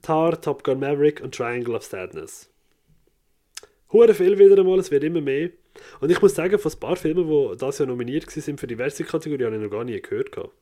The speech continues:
Zum Beispiel Die Aussprache, Living, habe ich so gedacht, so, was ist das?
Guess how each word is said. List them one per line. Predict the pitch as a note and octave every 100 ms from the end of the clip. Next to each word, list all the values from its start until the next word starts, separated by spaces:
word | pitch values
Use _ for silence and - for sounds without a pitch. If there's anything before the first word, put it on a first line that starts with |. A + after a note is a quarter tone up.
| _ _ _ _
Zum | -
Beispiel | C3 - A#2+
Die | A#2+
Aussprache, | A#2+ E3+ - D3 D#3 -
Living, | C3 C#3 D3 E3 F#3 F3+ _ _ _ _ _ _ _ -
habe | A#2
ich | A2+
so | -
gedacht, | G#2 G2+
so, | - F#2+
was | B2 -
ist | - -
das? | B2 D3 -